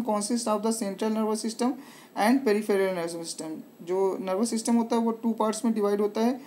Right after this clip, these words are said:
आ, central nervous system और पेरिफेरल nervous सिस्टम में। Central nervous system जो होते हैं consist of the brain and spinal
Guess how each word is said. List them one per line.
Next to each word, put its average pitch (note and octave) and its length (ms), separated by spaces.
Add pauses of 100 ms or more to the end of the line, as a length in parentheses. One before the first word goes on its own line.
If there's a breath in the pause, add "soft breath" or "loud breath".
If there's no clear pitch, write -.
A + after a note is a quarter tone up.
(340 loud breath)
आ, F3 340 (480)
central G#3 400
nervous A#3 260
system A#3 320
और B3+ 100
पेरिफेरल G3 560
nervous E3+ 280
सिस्टम E3+ 300
में। E3+ 180 (380 loud breath)
Central A#3+ 360
nervous C#4 280
system C4 260
जो C4 60
होते B3+ 180
हैं C4 80
consist A#3 420
of A3 120
the A3 140
brain A3+ 240
and G#3+ 260
spinal A3 240